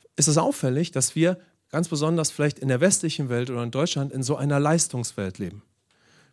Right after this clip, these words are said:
Wir leben in einer echt belogenen Welt. Wir leben in einer Leistungswelt, wo alles darauf fokussiert ist, ja, ähm, auf die, auf die Taten, auf die Leistung. Und wenn der Feind uns darin auch gefangen nehmen kann, dann sind wir auch als Christen, die Gnade haben, total geliebt sind,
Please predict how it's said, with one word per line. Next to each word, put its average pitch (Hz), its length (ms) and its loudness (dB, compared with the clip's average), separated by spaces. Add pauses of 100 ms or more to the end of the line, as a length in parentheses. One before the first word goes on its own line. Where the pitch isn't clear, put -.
Wir 127 220 0
leben 175 260 8
in 175 80 6
einer 156 400 4
echt - 240 -2
belogenen 185 480 6
Welt. 143 340 -2 (1040)
Wir 131 80 2
leben 160 160 8
in 185 80 6
einer 196 160 6
Leistungswelt, 104 880 0 (500)
wo 143 140 2
alles 226 340 8
darauf 180 260 2
fokussiert 185 600 2
ist, - 340 -2 (340)
ja, 147 280 -2 (520)
ähm, 135 280 2
auf 160 160 4
die, 170 280 0
auf 160 140 4
die 175 140 -2
Taten, 202 540 4
auf 165 160 0
die 180 100 6
Leistung. 165 440 2 (1040)
Und 143 100 2
wenn 180 160 12
der 175 100 12
Feind 226 480 4
uns 165 300 4
darin 185 340 4
auch 156 160 -2
gefangen 214 360 4
nehmen 113 220 4
kann, 139 280 0
dann 147 100 6
sind 202 240 6
wir 156 140 0
auch 208 180 2
als - 240 -6
Christen, 233 480 2
die 139 160 -6
Gnade 202 480 6
haben, 131 260 0
total 160 340 2
geliebt 180 360 0
sind, 160 400 -2